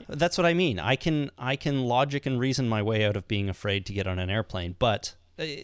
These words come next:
I, the one thing I can't get over is that, you know, going over a bump in the road, you're still on the road.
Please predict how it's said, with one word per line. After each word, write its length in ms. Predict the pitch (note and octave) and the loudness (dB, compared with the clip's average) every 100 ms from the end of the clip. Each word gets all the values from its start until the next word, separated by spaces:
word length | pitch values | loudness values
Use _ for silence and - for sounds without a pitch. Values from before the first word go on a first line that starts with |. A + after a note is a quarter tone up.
| - _ - - - - | -16 _ -20 -20 -20 -14
I, 100 | G2 | -12
the 240 | E3+ D#3 | -2 2
one 200 | F3 G#3+ | 4 4
thing 160 | A3 F#3 | 4 2
I 80 | D3 | 0
can't 300 | - B2+ - | 0 0 2
get 120 | A2 | 2
over 300 | G2 G#2 G2 | 2 0 0
is 280 | F#2+ F#2+ - - _ | 0 -2 -8 -16 _
that, 280 | G#2+ G#2 - _ _ | -2 -2 -2 _ _
you 180 | - C#3 | -8 -2
know, 160 | A#2+ A2+ | 0 0
going 360 | A2+ D3+ E3+ F3 | 0 0 2 2
over 160 | D3+ | 2
a 60 | B2 | 2
bump 240 | A2+ A2+ | 2 0
in 80 | A2 | 0
the 100 | G2+ | -2
road, 380 | F#2+ F#2+ A#2 C#3+ - - _ | 0 0 -2 -4 -10 -20 _
you're 120 | B2+ C3 | -2 0
still 320 | - F#3 - | 4 4 4
on 280 | B2 C3 A#2 | 4 4 4
the 100 | G2 | 2
road. 400 | F#2 E2 D#2+ | 0 -4 -6